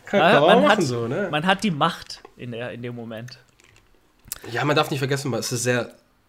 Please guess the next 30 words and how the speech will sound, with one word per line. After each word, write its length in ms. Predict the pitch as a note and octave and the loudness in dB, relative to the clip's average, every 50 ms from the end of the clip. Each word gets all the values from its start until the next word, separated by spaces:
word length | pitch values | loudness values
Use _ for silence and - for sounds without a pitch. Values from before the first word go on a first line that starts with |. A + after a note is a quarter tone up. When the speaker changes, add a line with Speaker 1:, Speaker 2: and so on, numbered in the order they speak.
| _ _ _ _ _ _ _ _ _ _ _ _ | _ _ _ _ _ _ _ _ _ _ _ _
Speaker 1:
subjektiv, 800 | - A#2+ A2+ B2 G#2 - F#2 F2+ - _ - - F2+ F#2+ - - | -8 -6 -6 -6 -6 -6 -10 -16 -16 _ -20 -20 -20 -20 -20 -16
ne? 120 | G2+ G#2+ A#2+ A#2+ | -16 -16 -14 -14
Speaker 2:
Klar. 220 | A2 F#2+ F2+ F#2 - | -14 -14 -16 -16 -16
Speaker 1:
Also 340 | G2+ G2+ F#2+ F#2 F2+ E2+ F2+ | -16 -16 -16 -16 -16 -18 -14
jeder, 440 | A2 - C3+ C3+ C3+ C3+ B2+ A#2+ | -8 -4 -4 -2 -2 -2 -2 -4
also 220 | - B2 B2 A#2 - - - _ _ _ _ _ _ - - - - _ | -4 -6 -8 -8 -10 -14 -20 _ _ _ _ _ _ -20 -20 -20 -18 _
vielleicht 380 | - C3+ D3 D#3 D3+ - - - - - - - - - - _ _ _ _ _ _ _ _ | -2 0 0 0 -2 -4 -14 -20 -20 -20 -20 -20 -20 -20 -20 _ _ _ _ _ _ _ _
sag 300 | B2+ B2 C3+ C3+ C3+ C3+ | -2 0 0 0 0 -2
ich 160 | D#3+ D3+ - | -6 -4 -2
jetzt, 360 | - D3 D3 C#3+ - - - - | 0 -2 0 -2 -4 -8 -6 -6
das 200 | - - - - | -4 -4 -4 -4
ist 180 | C3+ C3 - | -4 -6 -4
komplett 440 | - C#3 C3 D3 D3 D3 C#3+ - - | -4 -4 -2 -2 -2 -2 -4 -6 -10
schlecht, 540 | - - - - C3 C#3+ E3+ - - - - _ _ _ - - | -8 -6 -4 -2 -2 -2 -2 -4 -10 -18 -20 _ _ _ -12 -6
dein, 280 | - A#2 A2+ A2+ G#2+ - - _ | -4 -4 -4 -4 -6 -10 -12 _
dein 140 | - A#2+ B2 | -4 -2 0
Latt 220 | B2+ B2 C3 - - | 0 -2 -2 -4 -8
ist 100 | C3+ - | -8 -8
schlecht 380 | - - D3+ E3 E3+ - - - - | -6 -4 -4 -4 -6 -6 -12 -18 -16
und 120 | - - - | -8 -4 -2
irgendein 460 | A#3+ C#4+ B3+ - - G3 F3+ E3 - | 0 0 -2 -2 -6 -8 -10 -6 -2
Kampfrichter 400 | - G#3+ G#3 - E3+ D#3+ - D#3 | -2 -2 -2 -2 -4 -4 -2 -2
sagt, 160 | D#3 D#3 - - - - | -2 -4 -6 -10 -10 -2
hey, 260 | - - F#3+ F#3+ C#3+ | 0 4 4 4 4
dein 160 | A#2+ B2 B2 B2+ | 4 2 0 2
Latt 240 | D3 G3 G3 - | 2 2 2 0
ist 140 | - B2+ - | -4 -10 -8
aber 160 | B2+ G#2+ A2 | -8 -8 -2
jetzt 260 | A#2+ F#3 A3+ A#3 A#3 G#3 | 0 0 0 0 -2 -6
aktuell 540 | E3+ - - F3+ E3+ G3+ G3 F3 G#3 G#3+ | -10 -6 -4 -4 -2 0 0 0 -2 -4